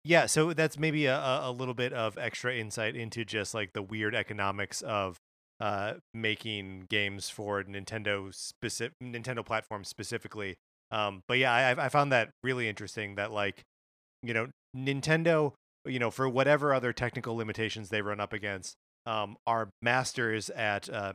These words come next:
making their games small and efficient. Um, you know, even something like Breath of the Wild or Mario Odyssey, these games which we r-, recognize universally as huge games, are actually very data efficient.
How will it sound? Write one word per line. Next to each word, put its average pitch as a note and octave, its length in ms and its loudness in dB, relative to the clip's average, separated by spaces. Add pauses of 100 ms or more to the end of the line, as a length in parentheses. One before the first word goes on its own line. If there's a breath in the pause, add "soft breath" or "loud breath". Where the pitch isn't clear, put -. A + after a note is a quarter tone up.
making A#2 340 -2
their A2+ 160 0
games G#2+ 360 -2
small G#2 520 -2
and G#2+ 180 -6
efficient. C3 540 -4 (380)
Um, A2 320 0
you A2 80 -4
know, G#2+ 100 -4
even B2 240 -4
something A2+ 240 -6
like G2+ 140 -6
Breath A2 200 0
of G#2 60 -12
the G#2+ 60 -6
Wild G2+ 360 2
or G2+ 60 -4
Mario G2+ 340 0
Odyssey, G2 540 -2
these F#2+ 180 -10
games A2 300 -4
which G2+ 260 -12
we A2 180 -2 (180)
r-, B2 100 -4
recognize A2+ 760 0 (280)
universally B2 600 0
as G2+ 180 -2
huge B2 300 -4
games, A2+ 520 2 (260)
are A#2 100 2
actually C3+ 300 0
very A#2 440 4
data G2+ 360 4
efficient. F#2+ 600 -6